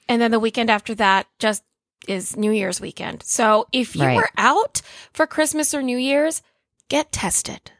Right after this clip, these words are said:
Speaker 2: Yeah.
Speaker 1: My friends, just get tested. And especially if you're in an area where you can test for free,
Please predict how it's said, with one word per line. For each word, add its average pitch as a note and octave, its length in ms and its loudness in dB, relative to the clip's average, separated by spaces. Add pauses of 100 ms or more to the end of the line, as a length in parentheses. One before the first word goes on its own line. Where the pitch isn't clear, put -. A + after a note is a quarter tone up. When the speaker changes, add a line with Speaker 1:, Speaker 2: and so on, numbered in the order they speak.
(880)
Speaker 2:
Yeah. G3+ 200 4
Speaker 1:
My G#3 100 2
friends, F3+ 540 -4
just C#4 200 -4
get F#4 140 -4
tested. B3 460 0
And A3+ 160 2
especially C#4 380 -2
if - 100 -6
you're D4 120 0
in C4+ 80 2
an B3+ 100 0
area A#3 360 0
where A3 140 -4
you G#3 160 -4
can A3 160 -6
test G3+ 220 -4
for F3+ 100 -8
free, C4 560 -2